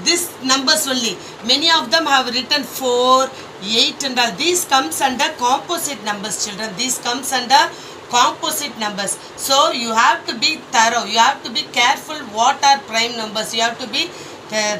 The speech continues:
thorough and you have to, uh, write according to this number only. You should not use composite numbers. Understood, children?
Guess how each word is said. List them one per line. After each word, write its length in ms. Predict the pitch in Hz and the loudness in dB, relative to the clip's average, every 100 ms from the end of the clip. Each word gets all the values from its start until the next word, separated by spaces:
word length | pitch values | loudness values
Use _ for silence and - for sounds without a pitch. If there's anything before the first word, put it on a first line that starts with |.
| - | 2
thorough 260 | 226 226 302 240 | 2 4 0 0
and 100 | 233 | 2
you 60 | |
have 220 | 233 233 - | 0 0 0
to, 120 | 330 381 - - - | 0 0 -6 -16 -6
uh, 760 | 220 220 214 214 208 208 - - - - - - | 2 4 4 4 4 2 -2 -14 -18 -18 -18 -6
write 260 | 226 285 349 | 0 0 2
according 520 | 240 - 302 311 277 | 0 6 4 4 -6
to 140 | 254 226 | -8 -6
this 300 | 170 - - | -2 -2 -2
number 260 | 220 196 202 | -4 -4 -6
only. 220 | 196 190 | -4 -6
You 80 | 214 | -2
should 180 | - 233 | -2 2
not 260 | 262 277 | 2 2
use 260 | 240 330 - | -4 -2 -2
composite 680 | 240 226 226 247 - 196 180 | 2 2 2 -4 -4 -8 -8
numbers. 380 | 180 175 165 | -6 -6 -8
Understood, 440 | 202 208 254 247 208 | -8 -6 -6 -6 -6
children? 340 | 247 262 339 | -2 -2 -2